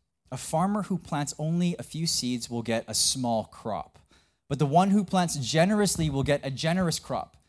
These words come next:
You must each decide in your heart how much to give, and don't give reluctantly or in response to pressure. For God loves a person who gives cheerfully,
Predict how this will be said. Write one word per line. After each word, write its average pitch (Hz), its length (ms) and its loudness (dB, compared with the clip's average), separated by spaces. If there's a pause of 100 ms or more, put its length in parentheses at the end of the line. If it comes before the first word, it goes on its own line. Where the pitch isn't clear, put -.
(420)
You 156 160 2
must 196 300 2 (140)
each - 280 -2
decide 170 600 -2
in 135 100 -8
your 135 180 -6
heart 151 340 -2
how 143 120 -4
much 127 300 -6
to - 80 -12
give, 104 440 -10 (360)
and 139 120 -2
don't 165 200 4
give 185 160 2
reluctantly 170 680 0
or 147 220 -2 (160)
in 156 280 -2
response 147 600 -2
to - 120 -6
pressure. 151 540 0 (580)
For 175 80 0
God 185 340 6
loves 170 280 6
a 160 80 -4
person 170 480 -2
who 143 140 -2
gives 131 260 -2
cheerfully, 117 720 -4